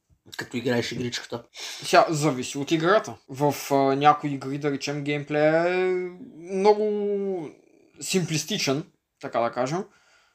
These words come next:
Speaker 2: а, докато историята е много интересна и, и, и играеш основно заради сюжет.
Speaker 1: Аз още не съм минал до края The House of Fata Morgana.
Speaker 2: А, ами,
Speaker 1: Малко
Speaker 2: кой чакаш?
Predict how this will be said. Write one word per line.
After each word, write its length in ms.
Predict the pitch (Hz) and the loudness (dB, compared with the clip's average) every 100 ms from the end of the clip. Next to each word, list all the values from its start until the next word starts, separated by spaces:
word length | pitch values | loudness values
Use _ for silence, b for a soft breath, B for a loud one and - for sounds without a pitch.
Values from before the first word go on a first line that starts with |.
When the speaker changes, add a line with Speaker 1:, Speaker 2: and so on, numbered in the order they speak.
| _ | _
Speaker 2:
а, 240 | 156 156 | 2 4
докато 600 | 151 151 - 170 175 175 175 | 2 -2 -2 2 4 6 4
историята 540 | 170 190 175 175 180 | 2 0 2 0 0
е 40 | |
много 220 | 175 180 180 | 0 0 -2
интересна 480 | 175 185 180 151 | 0 0 0 -2
и, 240 | 160 175 170 | -2 -2 -4
и, 480 | 160 180 180 170 190 | -4 -4 -4 -2 -2
и 40 | |
играеш 300 | 180 185 180 | 2 4 4
основно 360 | - 185 180 175 | 0 -4 -2 -2
заради 280 | 175 175 160 | -2 -4 -8
сюжет. 420 | - 156 147 - B B B - | -4 0 0 -4 B B B -12
Speaker 1:
Аз 140 | 127 | -6
още 200 | 135 - | -6 -4
не 60 | 127 | -6
съм 200 | 123 127 | -6 -4
минал 380 | 127 120 123 117 | -4 0 0 -2
до 160 | 113 | -6
края 240 | 123 127 113 | -4 -4 -4
The 120 | 123 | -4
House 220 | 120 113 | -4 -4
of 100 | 113 | -10
Fata 180 | 113 107 | -12 -12
Morgana. 520 | 113 113 117 110 107 107 _ _ _ | -10 -8 -6 -8 -10 -14 _ _ _
Speaker 2:
А, 400 | 127 147 170 131 113 _ _ 127 | 2 6 6 4 -2 _ _ -14
ами, 140 | 127 | -10
Speaker 1:
Малко 320 | 120 131 - 151 | -10 -2 2 4
Speaker 2:
кой 60 | |
чакаш? 520 | 156 160 160 143 - | 6 4 4 -4 -6